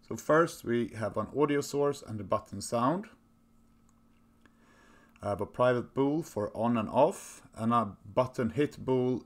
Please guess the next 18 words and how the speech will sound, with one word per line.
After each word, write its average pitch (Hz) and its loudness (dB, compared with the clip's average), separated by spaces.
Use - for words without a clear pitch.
and 110 -2
the 113 -2
game 120 2
object 107 -4
button. 90 -2
I 120 0
also 123 2
have 113 2
the 120 -2
distance 160 0
the 131 -4
button 120 -2
will 113 2
travel 113 0
downwards 151 2
and 110 -4
the 110 0
speed 127 2